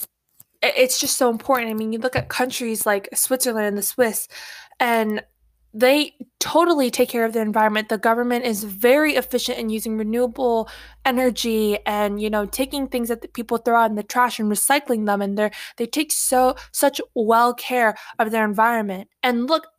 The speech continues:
look at them. They're beautiful. They're happy. They're satisfied. They are a wealthy country. They're, they're neutral. They're, they're happy. And yet they still have their earth. They still, like, you go there and you wanna go there for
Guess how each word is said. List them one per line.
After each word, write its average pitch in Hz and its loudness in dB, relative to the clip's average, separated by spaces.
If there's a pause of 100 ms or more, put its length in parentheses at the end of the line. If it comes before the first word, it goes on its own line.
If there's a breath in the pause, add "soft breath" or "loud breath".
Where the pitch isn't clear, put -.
(120)
look 269 -2
at 277 -4
them. 220 -2
They're 220 0
beautiful. 254 -4
They're 220 -6
happy. 254 0
They're 214 -4
satisfied. 208 -2
They 214 0
are 214 4
a 214 2
wealthy 269 2
country. 254 -6
They're, 208 -2 (800)
they're 226 -4
neutral. 247 -2
They're, 214 2 (400 loud breath)
they're 247 2
happy. 254 0 (720 loud breath)
And 269 4
yet 262 0
they 254 4
still 277 4
have 254 2
their 226 0
earth. 233 2
They 240 -4
still, 262 -4
like, 240 0
you 254 0
go 247 6
there 247 2
and 214 -2
you 220 0
wanna 226 2
go 226 0
there 220 0
for 214 0